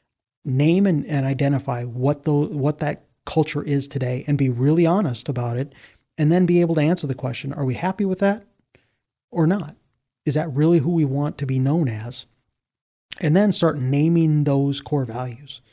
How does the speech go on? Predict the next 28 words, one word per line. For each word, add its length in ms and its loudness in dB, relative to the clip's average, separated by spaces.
And 160 0
then 300 2
once 340 0
you've 180 -2
named 400 0
them, 260 0
don't 240 4
leave 200 2
it 60 -2
at 120 -2
the 60 -4
leadership 460 -4
level. 280 -16
Get 200 2
it 80 4
out 220 2
to 100 0
your 100 0
people. 460 -6
Get 180 2
it 100 2
out 260 0
to 100 -4
the 100 -2
teams 640 0
and 120 -4
ask 260 -4
them, 300 -2